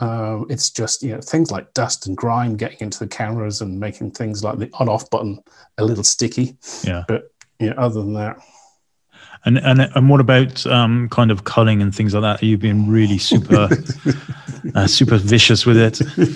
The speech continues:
Speaker 1: <laughs> Culling? What's culling? Um, yeah, he says, "I've just literally just <laughs> taken,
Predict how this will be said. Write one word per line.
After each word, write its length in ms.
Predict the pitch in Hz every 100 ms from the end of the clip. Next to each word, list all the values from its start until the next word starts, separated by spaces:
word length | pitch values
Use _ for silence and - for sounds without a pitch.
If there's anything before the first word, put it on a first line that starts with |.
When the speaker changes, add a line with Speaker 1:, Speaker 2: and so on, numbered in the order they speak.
| - - - - - - - -
Speaker 1:
<laughs> 80 |
Culling? 460 | - 110 104 127 190
What's 180 | 208 -
culling? 560 | - 202 147 98 104 - - - -
Um, 720 | 147 160 170 165 175 - - _ - - - - - -
yeah, 360 | 180 180 175 -
he 100 | 147
says, 300 | 147 175 156
"I've 160 | 147
just 240 | 147 180 -
literally 380 | 151 156 - 135
just 180 | 135
<laughs> 0 |
taken, 560 | - 180 175 - - -